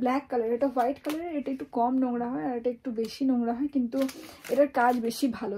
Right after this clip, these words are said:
দেয়। আরও অনেকগুলো সাইজ আছে, আমি এখন দেখতে পাচ্ছি না। হ্যাঁ,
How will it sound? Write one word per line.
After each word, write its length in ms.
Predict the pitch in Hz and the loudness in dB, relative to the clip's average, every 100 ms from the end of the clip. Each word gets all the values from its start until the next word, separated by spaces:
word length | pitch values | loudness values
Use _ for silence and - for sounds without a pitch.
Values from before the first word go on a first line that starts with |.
| 202 | -6
দেয়। 180 | - - - - - - - _ - - - - - - - - | -10 -12 -16 -8 -8 -8 -14 _ -4 -2 -2 -4 -14 -18 -16 -8
আরও 120 | 277 370 302 | -4 0 0
অনেকগুলো 320 | 302 339 370 - | 0 -2 -4 -4
সাইজ 280 | 285 262 320 320 | -4 -2 -2 -4
আছে, 140 | 294 320 | -6 -4
আমি 140 | 311 330 302 | -4 -4 -4
এখন 160 | 311 339 320 | -4 -4 -6
দেখতে 180 | 285 - 311 | -6 -6 -8
পাচ্ছি 200 | 277 294 | -4 -2
না। 60 | 311 | 0
হ্যাঁ, 120 | 240 | 0